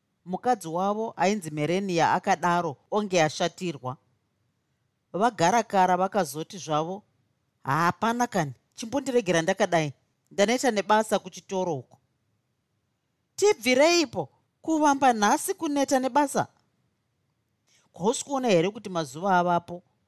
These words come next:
Ungaenzanisa nhasi namazuva aya akare kare ndichanzwa here?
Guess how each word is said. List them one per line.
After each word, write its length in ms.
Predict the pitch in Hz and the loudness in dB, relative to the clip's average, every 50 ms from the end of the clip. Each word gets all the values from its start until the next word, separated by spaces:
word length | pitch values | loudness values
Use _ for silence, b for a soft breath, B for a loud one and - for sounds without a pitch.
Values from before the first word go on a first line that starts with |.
| _ _ _ _ _ | _ _ _ _ _
Ungaenzanisa 760 | - 269 269 302 302 330 339 269 202 208 196 196 196 185 196 | -8 -4 0 2 2 2 2 2 2 0 0 0 0 -4 -4
nhasi 300 | 185 185 180 214 - - | -2 -2 -4 -4 -6 -8
namazuva 580 | 254 240 226 202 175 147 143 175 202 226 214 214 | -10 -8 -8 -8 -8 -10 -12 -8 -4 -2 0 0
aya 240 | 208 208 214 214 202 | 2 2 2 0 0
akare 300 | 185 - 190 175 175 165 | 0 0 -2 -2 -2 -2
kare 340 | - 190 196 196 202 190 - | -2 -2 -2 -2 -2 -6 -8
ndichanzwa 520 | 160 180 - - 202 175 151 139 139 156 160 | -10 -12 -2 0 0 0 0 -4 -4 -4 -2
here? 220 | 139 120 123 135 | -2 -4 -6 -10